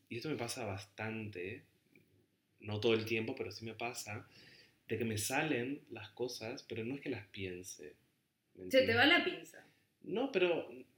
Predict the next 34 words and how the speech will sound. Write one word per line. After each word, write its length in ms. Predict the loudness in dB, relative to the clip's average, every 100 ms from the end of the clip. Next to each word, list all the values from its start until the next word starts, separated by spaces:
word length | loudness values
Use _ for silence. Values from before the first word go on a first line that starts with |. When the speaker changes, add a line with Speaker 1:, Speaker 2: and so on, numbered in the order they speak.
| -4
Speaker 1:
n-, 220 | -2 -2 -4
no 260 | -2 0
in 180 | 2 2
a 60 | 2 0
bad 340 | 0 0 -4 -6
way. 480 | -4 -4 -6 -10 -18 _ _ -14 -10 4
Speaker 2:
No, 180 | 8 10
no, 280 | 10 10 4 -2
no 220 | 4 6
tenés 300 | 8 8 8 8
filtro. 360 | 4 2 -2 -10 _ _ _ _ -2
Speaker 1:
Ya, 240 | 4 4 6
pero 460 | 8 8 6 0 -12 0
es 140 | 0
como 260 | 4 4 12
que 100 | 12
Speaker 2:
Pero 240 | 12 12
no, 300 | 12 10 10
no 140 | 10 12
tenés 200 | 10 12
Speaker 1:
me 100 | 12
Speaker 2:
filtro. 240 | 12 12
Speaker 1:
aflora, 840 | 8 8 10 12 12 10 8 6 0
¿vale? 260 | 2 4 4
Y, 180 | 2 -2 -4
y 140 | -4 -4
como 280 | -2 -2 -2
que 120 | -2
tengo 200 | 2 4
una 140 | 6
verborrea, 1040 | 6 4 2 -4 -4 2 6 6 4 -2 -6
de 80 | -8
algún 340 | -8 -10 -8
modo, 520 | -6 -2 0 0 -2